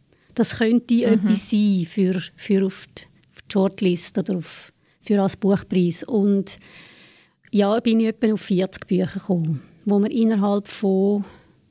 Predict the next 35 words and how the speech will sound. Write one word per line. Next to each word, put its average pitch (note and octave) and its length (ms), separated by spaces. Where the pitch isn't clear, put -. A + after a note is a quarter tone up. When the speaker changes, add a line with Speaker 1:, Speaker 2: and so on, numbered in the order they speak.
Speaker 1:
etwa A#3 280
drei G#3+ 240
Monaten G3+ 640
muss G3 200
gelesen F3 380
haben. D3 320
Speaker 2:
Wow, D#3+ 340
ja. D#3+ 120
Speaker 1:
Genau. F#3 200
Speaker 2:
Aber E3 120
das E3+ 160
heisst, G#3+ 260
gewisse A#3 340
von A#3+ 160
diesen G#3+ 200
achtundneunzig G3+ 960
jetzt - 220
Büchern G#3+ 320
letztes G#3+ 320
Jahr G#3 240
werden G3 200
von F#3+ 160
zwei G3 260
Leuten B3 220
gelesen A#3+ 380
und A3+ 160
andere G3+ 280
von F#3 140
drei G#3+ 420
oder F#3 200
von F#3+ 140
vier G3 220
oder G3 140
von - 180
allen? D3 420